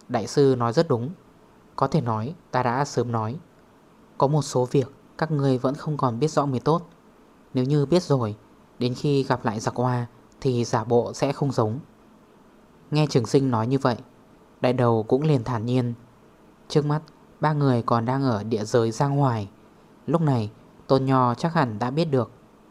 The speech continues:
ở Kỳ Lân Trấn phát sinh biến cố. Lo lắng Tôn Nho sẽ thông báo cho các thành trì phục kích chặn đường,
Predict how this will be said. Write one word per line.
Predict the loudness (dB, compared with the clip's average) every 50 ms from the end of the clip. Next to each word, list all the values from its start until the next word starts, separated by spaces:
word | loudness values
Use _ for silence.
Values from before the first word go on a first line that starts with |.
| -20 -6
ở | -2 0 0 0
Kỳ | -2 -2 -4 -2
Lân | 0 0 -2 -2
Trấn | -2 -4 -4 -2 -2 -4 -8 -10 -14 -4
phát | -4 -4 -4
sinh | -2 -2 -2 0 0 -2
biến | -4 -4 0
cố. | 2 2 2 2 0 -2 -6 -12 -20 -20 -20 -20 -20 -20 -20 _ _ -20 -14 -2
Lo | 0 2 4
lắng | 4 2 0 -2 0
Tôn | 2 2 2 4
Nho | 2 2 2 2 0 -2 -8 -18 -20 _ _ -4
sẽ | -2 0 0 0
thông | 0 0 0 0
báo | 0 0 0 -2 -2
cho | -2 -2 0 0 0
các | 0 -2 -6 -6 -4
thành | -4 -4 -4
trì | -2 -2 0 0 0 -2 -4 -8 -16 -20 _ -20
phục | -2 -2 -2 2
kích | 2 -2 -2 2
chặn | 0 0 0 2
đường, | 0 2 0 0